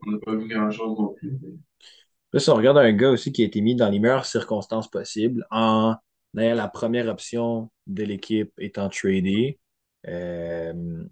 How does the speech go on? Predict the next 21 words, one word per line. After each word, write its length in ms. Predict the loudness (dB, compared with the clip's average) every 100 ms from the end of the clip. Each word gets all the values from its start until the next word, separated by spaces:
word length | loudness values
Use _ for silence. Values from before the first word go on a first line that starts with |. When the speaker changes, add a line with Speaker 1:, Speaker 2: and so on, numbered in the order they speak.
| _ _
Speaker 2:
Scoot 340 | -10 0 0 0
Henderson. 600 | 0 0 0 0 0 -4 _ _ _ _ _ _ _ _ _ _ _ _ _
Pour 120 | 2
vrai, 220 | 6 6
moi, 160 | 6 2
j'ai 220 | 2 -2
vraiment, 640 | -2 -6 -4 0 2 2 0
vraiment 320 | -2 -4 -2
aimé 320 | -4 -4 -4
ce 220 | -6 -12
que 120 | -10 -8
j'ai 200 | -8 -8
vu 160 | -8
de 120 | -6 -6
lui 440 | -6 -6 -4 -6
depuis 500 | -8 -12 -12 -12 -12
le 140 | -12
début 160 | -12 -8
de 40 |
la 80 | -8
pré-saison. 720 | -8 -12 -8 -6 -4 -2 -4